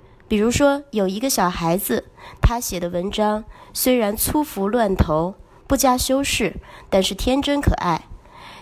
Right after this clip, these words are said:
一个大人给他加了很多形容词之后，就变得浓妆艳抹，反而不自然了。那蒋楠老师在这里预告一下，在咱们的大语文课程里面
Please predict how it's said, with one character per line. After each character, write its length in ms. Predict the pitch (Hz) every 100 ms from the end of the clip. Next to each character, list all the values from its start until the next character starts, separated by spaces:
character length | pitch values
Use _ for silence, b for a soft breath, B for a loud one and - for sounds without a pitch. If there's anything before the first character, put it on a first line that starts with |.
| B
一 60 | 247
个 120 | 294
大 180 | 302 277
人 160 | 240
给 100 | 240
他 120 | 196
加 240 | 208 247 247
了 120 | 247
很 280 | 226 180 170
多 380 | 208 226 240 240 - -
形 200 | - 208
容 160 | 220
词 160 | 240 220
之 160 | 214
后， 360 | 247 - 226 - B B B
就 180 | - 190
变 300 | 190 196 180
得 200 | 165 165 - - -
浓 260 | 190 190 269
妆 280 | 277 262
艳 200 | 262 254
抹， 300 | 180 165 - - B B
反 180 | - 151
而 120 | 160
不 120 | 170
自 280 | 165 226 196
然 180 | - -
了。 180 | - - B B B B
那 80 | 226
蒋 220 | 202 185
楠 100 | 202
老 140 | 226 190
师 140 | 220
在 160 | 220 214
这 100 | 226
里 140 | 190
预 120 | 233
告 220 | 220 247
一 80 | 202
下， 300 | 175 196 170 B B B
在 160 | - 226
咱 160 | 202
们 120 | 202
的 60 | 226
大 200 | 226 233
语 140 | 202 175
文 160 | 170
课 160 | 202 240
程 180 | 208 196
里 80 |
面 280 | 170 165 165